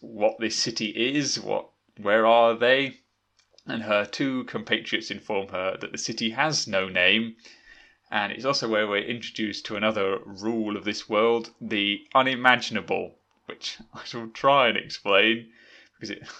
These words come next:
<laughs> so you can imagine things here, but you cannot, can't imagine things. So, for example, here Stump says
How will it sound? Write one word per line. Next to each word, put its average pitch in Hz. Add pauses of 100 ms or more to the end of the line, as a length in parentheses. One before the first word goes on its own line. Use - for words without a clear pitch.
(160)
<laughs> -
so 156 (360)
you 175
can 214
imagine 175
things 104
here, 113 (320)
but -
you 123
cannot, 151 (640)
can't 139
imagine 92 (420)
things. 92
So, 127
for 143
example, 120 (180)
here 131
Stump 117 (200)
says 110